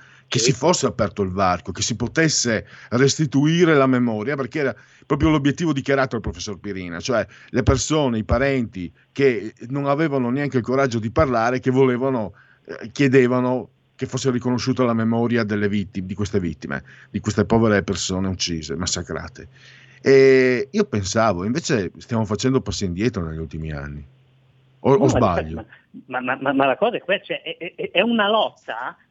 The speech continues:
Speaker 2: continua, non quella com-, <laughs> lotta continua, per, eh, cercare appunto di, di tener vivo,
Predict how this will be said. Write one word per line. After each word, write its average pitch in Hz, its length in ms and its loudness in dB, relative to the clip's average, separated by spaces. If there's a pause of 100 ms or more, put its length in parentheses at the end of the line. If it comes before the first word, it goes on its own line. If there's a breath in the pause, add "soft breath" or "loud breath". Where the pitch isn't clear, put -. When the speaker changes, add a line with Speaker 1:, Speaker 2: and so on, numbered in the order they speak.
Speaker 2:
continua, 147 880 -4 (220)
non 120 180 -4
quella 110 240 -2
com-, 113 120 -8
<laughs> - 420 -18
lotta 127 300 0
continua, 131 300 -2 (360 loud breath)
per, 277 400 2 (180)
eh, 160 300 -8
cercare 208 480 -4
appunto 220 400 -4
di, 160 240 -8
di 156 100 -16
tener 202 320 0
vivo, 175 460 -2